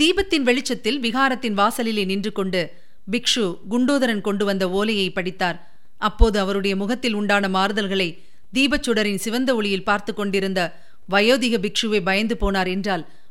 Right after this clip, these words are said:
மற்றவர்கள் பாராததே நல்லதாய் போயிற்று என்று சொல்ல வேண்டும். நாகநந்தி ஓலையை படித்து முடித்ததற்கும் ஆயனர் முதலியோர் விகாரத்தின் வாசலில் வந்ததற்கும் சரியாயிருந்தது. உடனே அவர் தமது முகத்திலும் குரலிலும் அமைதி வருவித்துக் கொண்டு மற்றொரு பிக்ஷுவை பார்த்து,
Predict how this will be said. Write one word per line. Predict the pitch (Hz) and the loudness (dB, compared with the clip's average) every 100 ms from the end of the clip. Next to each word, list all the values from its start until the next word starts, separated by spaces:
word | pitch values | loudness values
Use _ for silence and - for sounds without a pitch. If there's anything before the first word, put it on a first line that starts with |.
| - | -6
மற்றவர்கள் | 202 247 233 208 202 | -4 0 0 0 0
பாராததே | 196 190 247 233 233 294 | 2 4 4 4 2 0
நல்லதாய் | 220 202 220 233 233 | 0 0 0 0 0
போயிற்று | 208 180 208 | -4 -2 -2
என்று | 185 233 | -2 -2
சொல்ல | 233 190 | -2 -2
வேண்டும். | 180 180 175 165 - - - - | -2 -2 -4 -6 -10 -14 -14 2
நாகநந்தி | 269 349 370 330 277 339 | 6 6 6 2 4 2
ஓலையை | 285 302 330 302 | 4 4 4 0
படித்து | 254 254 233 | -2 -2 -2
முடித்ததற்கும் | 220 226 240 214 196 208 160 - - - 233 | -2 -2 -2 -2 -2 -4 -6 -8 -14 2 6
ஆயனர் | 269 339 339 269 | 6 6 2 0
முதலியோர் | 254 254 226 285 | 0 2 2 0
விகாரத்தின் | 226 233 269 262 247 214 | 0 0 0 0 -2 0
வாசலில் | 214 220 202 190 | 0 -2 -2 -2
வந்ததற்கும் | 214 240 208 196 190 151 - - - | -2 -2 -2 -2 -4 -6 -10 -12 -6
சரியாயிருந்தது. | 262 269 240 180 180 185 185 190 175 - - - - | -2 0 0 0 0 0 0 0 -2 -6 -14 -12 -2
உடனே | 285 277 285 359 | 4 4 4 2
அவர் | 269 269 269 | 2 2 0
தமது | 262 247 | 0 0
முகத்திலும் | 240 302 294 277 220 233 | 0 -2 -2 0 0 0
குரலிலும் | 240 247 208 175 147 - | 0 0 0 -2 -6 -2
அமைதி | 214 254 269 | 0 2 0
வருவித்துக் | 208 202 208 196 196 | 0 0 -2 -6 -4
கொண்டு | 202 196 170 - - - - | -2 0 -2 -4 -14 -10 -4
மற்றொரு | 233 302 294 | -2 0 -2
பிக்ஷுவை | 208 - 233 214 | 0 -2 0 0
பார்த்து, | 208 196 - | 0 -2 -2